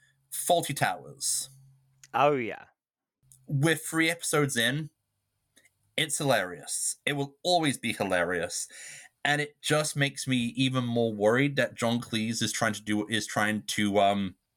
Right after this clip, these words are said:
Speaker 1: Old Man Fawlty a new Fawlty
Speaker 2: Yeah.
Speaker 1: Towers,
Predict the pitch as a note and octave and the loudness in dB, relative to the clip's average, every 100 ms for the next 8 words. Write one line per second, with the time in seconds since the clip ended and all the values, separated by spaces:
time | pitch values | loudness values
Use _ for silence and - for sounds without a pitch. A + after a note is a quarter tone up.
0 | - C3+ C3+ B2 A#2 A2+ - A#2 A2+ - | 0 2 2 0 0 -2 -2 -2 0 -2
1 | C3+ C#3+ C#3 _ _ _ _ _ _ - | -2 -2 -6 _ _ _ _ _ _ -4
2 | B2+ B2 A#2 A#2 A2 A#2+ G2+ G2 A2+ A#2 | -2 2 2 2 2 -2 -2 -2 -2 -2
3 | B2 A#2 - | -4 -4 -6